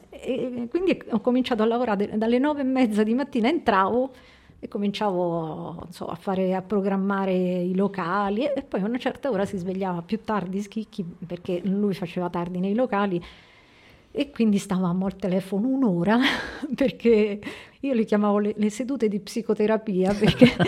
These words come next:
<laughs> perché lui cominciava a raccontarmi, si lamentava della gente che non sapeva lavorare, mi dice-, mi raccontava tutto quello che era successo nei locali la sera,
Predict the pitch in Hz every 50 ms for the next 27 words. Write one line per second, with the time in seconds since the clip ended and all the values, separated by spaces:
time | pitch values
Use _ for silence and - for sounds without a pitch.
0 | 480 - - - - - - - - - - 262 247 - 311 302 302 254 247 240
1 | 220 - - 214 202 202 226 220 220 - 214 220 208 - 180 165 156 175 170 180
2 | 185 185 202 190 185 190 190 185 185 180 - - 170 170 180 180 175 190 190 185
3 | 196 185 165 185 190 196 185 - 190 190 196 190 185 185 - 196 180 190 185 185
4 | 180 180 190 185 190 190 185 185 180 185 190 185 196 190 190 - - - - _
5 | - 202 190 202 185 - - 196 185 - 226 233 233 233 - 262 247 - 202 190
6 | 196 - - 311 302 - 277 247 240 226 214 208 208 196 202 - 208 - - 208
7 | 196 190 - - 196 190 185 185 190 190 185 - 180 180 180 175 175 175 175 175
8 | - 247 233 247 254 254 262 269